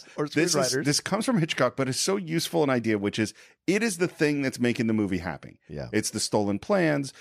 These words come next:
Speaker 2: It's the secret. It's the, it's the briefcase in Pulp Fiction.
Speaker 1: Yep.
Speaker 2: It is, there is a thing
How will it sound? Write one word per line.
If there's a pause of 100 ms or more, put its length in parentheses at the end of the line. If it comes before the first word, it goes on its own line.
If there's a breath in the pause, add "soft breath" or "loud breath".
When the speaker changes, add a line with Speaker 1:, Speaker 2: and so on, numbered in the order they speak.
(160 loud breath)
Speaker 2:
It's
the
secret.
It's
the, (120)
it's
the
briefcase
in
Pulp
Fiction.
Speaker 1:
Yep. (180 loud breath)
Speaker 2:
It
is,
there
is
a
thing